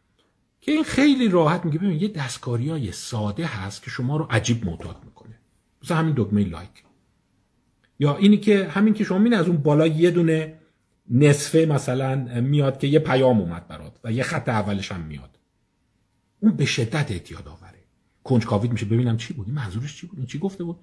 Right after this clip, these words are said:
این از کجا بود؟ و خیلی از اون سه هزار تا تصادف مال اینه. همشون حواسشون به گوشی هست، از اون بالا نیاد پایین. اه، اه، اون، اه، کامنته از اون، اه، نوتیفیکیشن نیاد. میگه به تنهایی نمیتونیم با این مقابله کنیم. باید یه سیستم به سمتی بره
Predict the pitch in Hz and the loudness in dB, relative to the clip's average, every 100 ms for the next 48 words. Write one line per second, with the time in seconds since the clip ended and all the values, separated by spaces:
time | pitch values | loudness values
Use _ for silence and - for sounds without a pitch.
0 | _ - 175 123 - 101 170 196 - _ | _ -6 -4 -2 0 0 -2 -6 -8 _
1 | _ _ _ 120 120 202 185 147 143 160 | _ _ _ 0 4 4 4 2 2 2
2 | 165 147 139 131 147 135 131 131 165 156 | 4 2 4 0 0 -2 0 0 0 0
3 | 147 127 110 139 143 143 135 127 147 151 | 0 2 2 2 0 0 -2 -2 -4 -4
4 | 156 135 113 113 131 123 127 117 101 110 | -6 -2 -2 0 -2 0 2 4 2 2
5 | 104 85 - 87 90 - _ _ - 92 | 0 -2 -8 -14 -14 -16 _ _ -10 -10
6 | 92 98 92 95 113 107 101 98 87 - | -8 -10 -10 -8 0 0 0 -8 -14 -6
7 | 117 101 92 120 104 101 104 117 113 117 | 2 2 2 0 -2 -4 -2 0 0 -4
8 | - _ 101 95 95 - 120 139 135 123 | -20 _ -4 -4 -8 -4 6 6 6 -2
9 | 113 113 - 107 90 76 80 _ _ _ | -6 -4 -2 -4 -4 -10 -20 _ _ _
10 | _ _ _ _ - 202 196 196 160 151 | _ _ _ _ 0 2 2 0 2 2
11 | 156 143 113 95 92 92 90 85 82 85 | 4 2 0 -2 -4 -4 -4 -6 -8 -10
12 | 82 87 87 101 175 180 175 196 - 113 | -10 -8 -6 -4 -4 -2 -2 -2 -4 -8
13 | - 107 107 - 208 202 107 85 80 80 | -2 0 0 2 4 4 0 -6 -10 -14